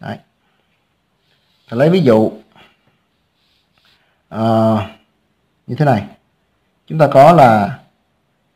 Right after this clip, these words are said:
C H hai O H, C H O H và C H hai O H. Ngoài tên thường của nó là glycerol. Bây giờ mình đọc tên theo tên, ờ, à, danh pháp thay thế là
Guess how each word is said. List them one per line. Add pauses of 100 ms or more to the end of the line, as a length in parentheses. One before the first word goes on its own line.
(320)
C
H (100)
hai
O
H, (1900)
C
H (180)
O
H (1500)
và (100)
C
H
hai
O
H. (640)
Ngoài
tên
thường
của
nó
là
glycerol. (580)
Bây
giờ
mình
đọc
tên
theo
tên,
ờ, (760)
à,
danh
pháp
thay
thế
là